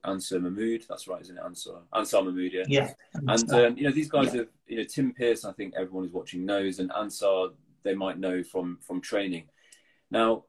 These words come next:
Speaker 1: the cadaveric course just highlighted the, the anatomy behind the chin, how,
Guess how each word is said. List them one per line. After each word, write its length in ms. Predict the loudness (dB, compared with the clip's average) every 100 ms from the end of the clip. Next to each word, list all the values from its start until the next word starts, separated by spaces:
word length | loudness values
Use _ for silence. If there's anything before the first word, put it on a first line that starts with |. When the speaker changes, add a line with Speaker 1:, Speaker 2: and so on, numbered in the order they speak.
| _ -14 -8
Speaker 1:
the 100 | -4
cadaveric 500 | 0 6 6 4 -2
course 520 | -2 -2 -2 -6 -12
just 320 | -10 -12 -12
highlighted 880 | -8 -2 0 0 -2 -6 -6 -6 -6 _ _ _ _ _ -18
the, 460 | -8 -6 -4 -4 -6
the 160 | -6
anatomy 460 | -2 -4 -4 -4 -4
behind 300 | -4 -4 -8
the 40 |
chin, 240 | -6 -6 -6
how, 280 | -6 -8